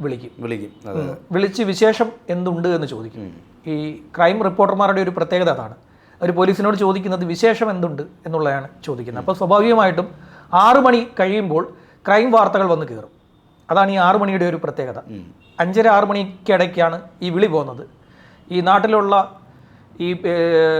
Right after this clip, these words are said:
Speaker 1: സ്പെഷ്യൽ ബ്രാഞ്ച്, അതുപോലെ തന്നെ എ സി പിമാർ, ഡി വൈ എസ് പിമാർ, പിന്നെ അത്യാവശ്യം പോലീസിലെ ഇങ്ങനെ അയക്കുന്ന ഷാഡോക്കാർ ഇങ്ങനെയൊക്കെ ആളുകളെ വിളിച്ചിട്ട് ഇതിൻ്റെ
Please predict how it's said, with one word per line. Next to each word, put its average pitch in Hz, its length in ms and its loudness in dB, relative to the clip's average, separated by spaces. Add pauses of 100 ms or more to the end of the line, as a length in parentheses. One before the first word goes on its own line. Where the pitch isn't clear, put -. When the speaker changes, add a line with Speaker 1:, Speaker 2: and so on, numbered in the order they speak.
(360)
Speaker 1:
സ്പെഷ്യൽ 190 280 -2
ബ്രാഞ്ച്, 185 340 4 (480)
അതുപോലെ 180 300 2 (100)
തന്നെ 175 240 0 (280)
എ 175 40 2 (100)
സി 220 160 -2
പിമാർ, 180 260 0 (120)
ഡി 160 140 -2
വൈ 185 120 2
എസ് 190 120 -12
പിമാർ, 165 280 -2 (640)
പിന്നെ 175 180 0
അത്യാവശ്യം 190 520 2 (600)
പോലീസിലെ 190 540 0 (400)
ഇങ്ങനെ 175 200 -2
അയക്കുന്ന 170 380 -2
ഷാഡോക്കാർ 180 500 4
ഇങ്ങനെയൊക്കെ 180 300 -4 (420)
ആളുകളെ 190 340 4
വിളിച്ചിട്ട് 175 360 -2
ഇതിൻ്റെ 170 220 0